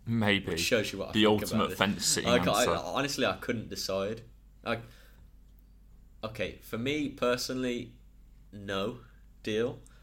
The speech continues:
Speaker 2: But I couldn't decide what the club would, would think. I think, you know, he's close with Ricketts, they're former teammates from, from Wolves days. Um, Golbourne did okay again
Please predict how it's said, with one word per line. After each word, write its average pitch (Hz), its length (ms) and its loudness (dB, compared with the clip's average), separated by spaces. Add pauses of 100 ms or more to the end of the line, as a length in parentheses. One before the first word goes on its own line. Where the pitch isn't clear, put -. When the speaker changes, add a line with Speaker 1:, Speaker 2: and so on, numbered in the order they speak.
(160)
Speaker 2:
But 107 200 0
I 107 80 -4
couldn't 123 300 -6
decide 107 420 -2
what 107 140 -8
the - 60 -18
club 113 340 -6
would, 117 140 -10 (240)
would - 160 -18
think. 127 500 -10 (840)
I 113 60 -8
think, 113 480 -8 (160)
you 104 100 -8
know, 101 280 -6 (460)
he's - 140 -12
close - 360 -4
with 107 100 -4
Ricketts, 110 400 -6
they're 98 120 -4
former 95 280 -8
teammates 104 760 -8 (400)
from, 87 260 -12 (100)
from 87 240 -14
Wolves 98 320 -8
days. 95 580 -6 (600)
Um, 73 520 -4 (400)
Golbourne 110 540 -2
did 98 160 -4
okay 98 380 -2
again 98 320 -4